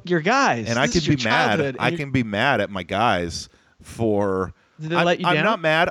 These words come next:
Speaker 2: I'm not mad at what they showed, right? So they showed Sandman, they showed Shaz-, Shazam, they showed Black Adam. But here is your fucking
Speaker 1: Okay.
Speaker 2: What?
Speaker 1: What about Sandman? That looked
Speaker 2: Sandman looks
Speaker 1: I guess
Speaker 2: great.
Speaker 1: we're ca-,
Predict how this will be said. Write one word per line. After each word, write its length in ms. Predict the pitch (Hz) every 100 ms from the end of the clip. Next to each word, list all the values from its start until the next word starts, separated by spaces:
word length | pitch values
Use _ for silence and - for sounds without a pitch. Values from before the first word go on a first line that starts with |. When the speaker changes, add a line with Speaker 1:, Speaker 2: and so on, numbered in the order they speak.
| -
Speaker 2:
I'm 120 | 156
not 180 | 175 127
mad 220 | 117 127
at 60 |
what 120 | 117 113
they 100 | 101
showed, 380 | - 104 82
right? 260 | 85 87 95
So 160 | - 107
they 140 | 113
showed 580 | - 135 127 123 123 120 - _
Sandman, 880 | - - 139 143 131 135 131 127 131 -
they 140 | 110
showed 300 | 101 120 107
Shaz-, 340 | 101 120 104 -
Shazam, 560 | - 123 107 101 104
they 80 | 98
showed 300 | - 101 87
Black 280 | 95 92 -
Adam. 400 | 98 87 76 71 _ - _ _ 107
But 240 | 139 - _ _ _
here 400 | - - 220 269
is 160 | -
your 80 | 170
fucking 380 | - - 160 170
Speaker 1:
Okay. 280 | 165 135 95 - - _ _ _ _ _ _ -
Speaker 2:
What? 120 | 113
Speaker 1:
What 20 |
about 160 | 180 -
Sandman? 480 | 165 175 160 120
That 160 | 123 139
looked 180 | 131 - _ _ -
Speaker 2:
Sandman 560 | - - - 170 160
looks 140 | 135 117
Speaker 1:
I 20 |
guess 200 | 156 214
Speaker 2:
great. 20 |
Speaker 1:
we're 80 | 202
ca-, 60 | 202